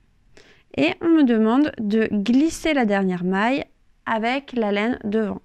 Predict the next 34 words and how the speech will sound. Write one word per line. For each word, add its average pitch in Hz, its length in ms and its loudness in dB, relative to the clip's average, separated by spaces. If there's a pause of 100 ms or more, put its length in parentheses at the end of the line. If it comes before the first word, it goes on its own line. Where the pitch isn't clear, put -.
(140)
Donc 190 160 -4
je 190 100 -4
passe 196 260 -8
la 202 120 -4
laine 190 320 -2
devant 240 280 -2
mes 196 220 -2
aiguilles, 196 540 -4 (760)
puis 269 220 0
je 269 80 2
glisse. - 640 -6 (1300)
Donc 185 160 -6
là, 247 160 2
j'ai 233 160 -2
réalisé 196 640 -2 (440)
le 202 180 -6
troisième 269 720 0
tiret 214 600 -4 (260)
du 214 460 0 (140)
setup, - 800 -4 (120)
donc 196 220 0
du 240 280 0
montage, 214 840 0
du 185 260 -4
rang 190 240 0
de 262 80 6
mise 240 200 4
en 202 120 -2
place. - 520 -12 (480)
Donc 208 120 2
je 202 80 0
viens 220 180 0
de 226 60 -2
tr-, - 220 -16